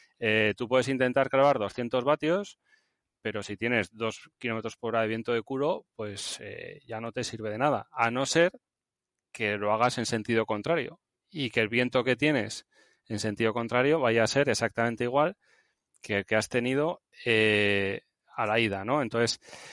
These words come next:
eh, lo que hay que hacer es, eh, protocolos que in-, minimices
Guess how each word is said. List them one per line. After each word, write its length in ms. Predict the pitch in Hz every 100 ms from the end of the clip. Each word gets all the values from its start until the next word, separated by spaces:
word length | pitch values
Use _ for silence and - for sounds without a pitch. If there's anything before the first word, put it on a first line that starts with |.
| - - _
eh, 500 | 156 113 113 113 117 131
lo 180 | 117
que 100 | 113
hay 100 | 139
que 80 | 139
hacer 280 | 143 - 165
es, 240 | 170 160 -
eh, 720 | 131 113 110 110 110 131 - _ _
protocolos 880 | - 110 117 107 139 139 156 165 -
que 200 | 123 113 113
in-, 200 | 113 -
minimices 1120 | 175 135 113 113 113 123 139 - 170 - -